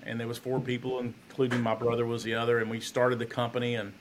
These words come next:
and I think it was just kinda really treating people with respect and kindness and, and creating a sense of, um, of teamwork, and we're working together, we're working as one.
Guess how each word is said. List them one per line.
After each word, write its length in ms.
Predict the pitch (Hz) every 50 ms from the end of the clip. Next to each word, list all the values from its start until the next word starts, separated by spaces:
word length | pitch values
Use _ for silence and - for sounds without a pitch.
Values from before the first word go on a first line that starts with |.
| - - - - - - - - - - - -
and 140 | - 143 139
I 80 | 143 143
think 180 | - - 381
it 100 | - -
was 120 | 339 208 139
just 160 | 143 143 -
kinda 240 | - - 151 139 123
really 260 | 120 123 143 139 131
treating 420 | 120 - - - 127 123 131 131
people 300 | 127 131 127 127 120 131
with 140 | 117 113 110
respect 520 | 95 95 92 - - - 95 104 - - -
and 140 | 92 90
kindness 600 | 85 - 98 92 98 110 117 127 135 123 - - - - - - - - - - -
and, 360 | 131 127 123 123 120 120 123 -
and 160 | 127 120 120
creating 720 | - - - 131 120 117 120 123 143 143 131 131 123 117 -
a 220 | - 110 107 107 104
sense 400 | - - - 120 117 120 - - -
of, 500 | 107 104 101 101 98 98 98 95 98 95 - - - - - -
um, 640 | 101 101 104 101 101 98 98 95 92 92 95 95 - - - - - - - - - - - - - - - - - - - - - - - - - -
of 180 | 117 110 107 -
teamwork, 680 | - - 147 143 147 151 147 - 185 208 - - - - -
and 300 | - 117 113 113 110 107
we're 80 | 107 113
working 420 | 117 113 120 131 131 - 143 131
together, 480 | 110 120 104 92 104 104 110 123 135 -
we're 140 | 123 113 101
working 320 | 110 117 123 120 - 117
as 180 | 107 104 98 101
one. 340 | 95 101 104 113 139 165